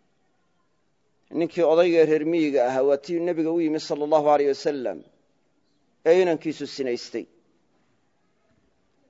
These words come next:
Ninkii odayga reer miyiga ahaa ee inankiisu sinaystay waa tuu nebiga u yimi sala allahu alayh wasalam.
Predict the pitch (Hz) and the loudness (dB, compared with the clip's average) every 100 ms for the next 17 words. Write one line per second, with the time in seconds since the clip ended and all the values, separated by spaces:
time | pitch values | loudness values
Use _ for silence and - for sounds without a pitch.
0 | _ _ _ _ _ _ _ _ - 131 | _ _ _ _ _ _ _ _ -8 -8
1 | - 147 147 170 156 151 151 170 165 147 | -2 2 4 6 4 4 4 4 2 6
2 | 147 160 165 180 165 185 165 160 170 151 | 8 8 6 2 0 -2 -6 -8 -2 0
3 | 139 - 131 110 - _ _ _ _ _ | 0 -2 -6 -6 -8 _ _ _ _ _
4 | _ _ _ 175 160 147 160 175 202 170 | _ _ _ 4 6 6 2 0 2 2
5 | 175 160 151 - 147 147 151 139 127 113 | 2 0 -2 -2 -2 4 6 6 4 0
6 | 120 - | -10 -14